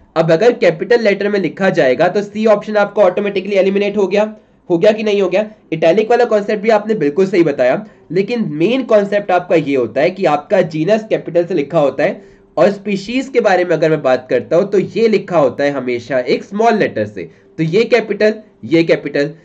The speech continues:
B option is your right answer। Italic हम तब करते हैं जब हम type कर रहे होते हैं, लेकिन writing में आपका ये capital और small आता है। ओके,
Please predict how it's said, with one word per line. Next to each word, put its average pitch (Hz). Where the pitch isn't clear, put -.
B 226
option 185
is 123
your 196
right 147
answer। 104
Italic 175
हम 240
तब 214
करते 180
हैं 220
जब 180
हम 208
type 214
कर 175
रहे 123
होते 104
हैं, 85
लेकिन 165
writing 151
में 233
आपका 190
ये 202
capital 160
और 214
small 143
आता 92
है। -
ओके, 208